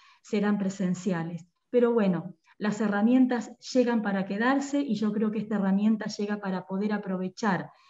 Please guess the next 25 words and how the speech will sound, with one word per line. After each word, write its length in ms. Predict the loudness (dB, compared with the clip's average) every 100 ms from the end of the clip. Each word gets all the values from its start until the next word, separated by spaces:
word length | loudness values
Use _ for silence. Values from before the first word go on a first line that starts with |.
| _ _ -2
que 60 |
a 40 | 2
lo 100 | 2
mejor 360 | 0 0 -2
si 120 | -2
tuviéramos 520 | -4 2 2 4 2 2
que 100 | -4
viajar, 540 | -4 -2 -2 -2 -4 -12 -20 -6
los 320 | -2 -2 -4
costos 600 | -2 -2 -4 -6 -6 -6 -14 _ _
y 220 | 2 4
las, 440 | 4 2 0 -2 -4
eh, 400 | -2 0 0 -2 -4
la, 160 | -6 -4
las 180 | -2 -2
movidas 640 | -2 4 4 4 0 -2 -2
hubieran 320 | 0 2 0
sido 220 | 0 0
imposibles. 680 | 0 0 -4 -2 -2 -2 -8 _ _ -20 -6
Hoy 180 | 2 4
por 220 | 4 4
hoy 100 | 4
se 140 | 2 -2
puede 280 | -2 0 2
lograr, 540 | 0 2 2 0 -2